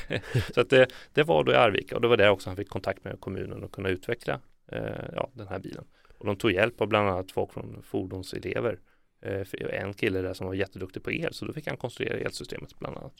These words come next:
Så det är så fascinerande, det finns så många detaljer. Bo-, jag försökte nämna så mycket som möjligt i artikeln, men, ehm, det är roligt att se lite underdog-mentaliteten, hur de lyckas med det här. Och att de faktiskt snickrade fram en, vår kollega Claes Johansson besökte Bengt Lidman då,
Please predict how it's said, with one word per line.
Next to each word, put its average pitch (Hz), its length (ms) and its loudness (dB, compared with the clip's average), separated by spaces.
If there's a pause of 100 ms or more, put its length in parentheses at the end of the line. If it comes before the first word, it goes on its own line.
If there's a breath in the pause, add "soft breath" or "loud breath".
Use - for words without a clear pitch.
(260 loud breath)
Så - 120 0
det 120 60 6
är 127 40 4
så 131 120 -6
fascinerande, 143 480 4
det 143 40 -10
finns 156 140 -2
så 156 60 -4
många 156 180 2
detaljer. 147 500 4
Bo-, 120 220 0
jag 113 120 6
försökte - 220 -4
nämna 113 260 4
så 117 100 -4
mycket 113 160 -6
som 113 120 -4
möjligt 113 260 4
i 165 40 6
artikeln, 104 420 0
men, 101 220 0 (640 soft breath)
ehm, - 300 -12 (120)
det 131 100 2
är 127 40 4
roligt 127 260 -2
att - 60 -2
se 123 180 6
lite 98 200 2
underdog-mentaliteten, 107 1080 0
hur 98 100 -2
de 98 140 -2
lyckas - 340 -4
med - 100 -8
det 101 40 -8
här. - 140 -12 (400)
Och 107 120 -12
att - 80 -16
de 98 100 -4
faktiskt - 320 -4
snickrade 110 420 0
fram 127 320 2
en, 101 220 -2 (320 loud breath)
vår 107 180 0
kollega 107 280 4
Claes - 240 -2
Johansson 135 420 -2
besökte - 400 0
Bengt 151 260 -2
Lidman - 320 -2
då, - 200 -10